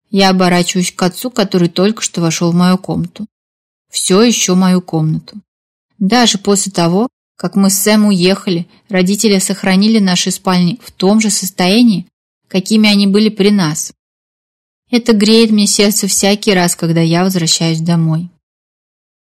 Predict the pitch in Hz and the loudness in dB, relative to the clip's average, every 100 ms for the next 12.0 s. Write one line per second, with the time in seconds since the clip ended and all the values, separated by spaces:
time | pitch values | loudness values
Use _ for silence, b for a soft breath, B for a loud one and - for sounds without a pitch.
0 | _ 277 277 226 160 - - _ 233 226 | _ 2 4 4 2 -6 -20 _ 0 2
1 | 220 - 214 208 185 185 170 175 170 185 | 0 0 0 2 0 0 2 2 2 0
2 | 190 190 165 160 170 _ _ _ - 180 | -2 -2 -4 -2 -6 _ _ _ -4 2
3 | 165 185 - 175 160 - 165 160 165 160 | 2 0 -4 -6 -4 -2 -2 0 0 0
4 | 156 170 - _ _ _ _ _ _ _ | -4 -6 -12 _ _ _ _ _ _ _
5 | _ - 185 196 180 170 170 165 165 214 | _ -4 2 4 4 2 2 2 2 0
6 | 277 _ _ _ _ _ _ _ 208 185 | 0 _ _ _ _ _ _ _ 0 0
7 | 180 - 180 175 170 175 175 180 190 180 | -2 -2 0 0 0 -2 -2 0 0 0
8 | 175 165 156 160 185 _ _ _ 226 247 | 0 0 0 -4 -8 _ _ _ 2 4
9 | 269 233 220 220 214 208 202 208 202 196 | 4 4 4 2 2 2 2 2 2 0
10 | - - 208 202 233 247 - 175 156 - | -4 -4 0 2 2 0 -2 -2 -2 -2
11 | 160 165 202 214 185 175 180 175 151 196 | 0 2 2 0 0 2 0 0 -4 -10